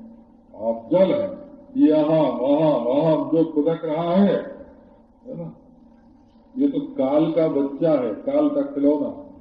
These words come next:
काल का खिलौना आपके दिल, आपके दिल में बैठ के खेल रहा है।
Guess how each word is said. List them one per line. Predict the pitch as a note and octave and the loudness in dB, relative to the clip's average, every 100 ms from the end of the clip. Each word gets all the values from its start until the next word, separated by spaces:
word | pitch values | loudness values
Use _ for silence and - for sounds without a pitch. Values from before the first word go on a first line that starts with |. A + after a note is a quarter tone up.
| - - - | -20 -20 -2
काल | D3+ D#3+ | 0 0
का | D#3+ D3+ | -2 -4
खिलौना | D3 C#3+ C#3+ E3 D3 - - - - - C3+ | 2 4 6 4 0 -4 -10 -16 -20 -14 -6
आपके | D#3 - D3 D3 | -4 -4 2 2
दिल, | C#3 D#3 E3 C#3+ - - - | 4 4 4 4 0 -8 -8
आपके | C#3 D3+ D3+ C#3+ | -2 -2 0 -2
दिल | A#2+ D#3+ D#3 | 0 -2 -2
में | C#3+ | -4
बैठ | D3 D#3 C#3+ | -2 -2 -4
के | C#3 C3+ | -8 -2
खेल | D3 D3 C#3 | 0 2 2
रहा | B2 A#2 | 0 -2
है। | G#2 | -4